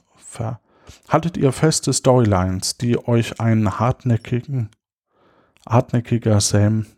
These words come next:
durchkreuzt hat? Auch die Frage haben wir im Grunde genommen schon beantwortet, hab ich, äh, schon beantwortet.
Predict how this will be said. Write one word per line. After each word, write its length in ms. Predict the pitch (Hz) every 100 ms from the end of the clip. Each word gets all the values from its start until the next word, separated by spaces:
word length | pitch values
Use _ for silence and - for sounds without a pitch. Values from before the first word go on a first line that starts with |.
| -
durchkreuzt 680 | 107 - - 98 104 - -
hat? 280 | - -
Auch 160 | - 117
die 180 | - 123
Frage 400 | - 101 101 101
haben 160 | 104
wir 80 | 107
im 80 | 104
Grunde 240 | 104 127
genommen 260 | 113 110 107
schon 160 | - 113
beantwortet, 640 | 98 120 117 117 123 -
hab 180 | 117 110
ich, 300 | 165 - -
äh, 240 | - 117
schon 220 | 110 117
beantwortet. 540 | 110 113 123 120 127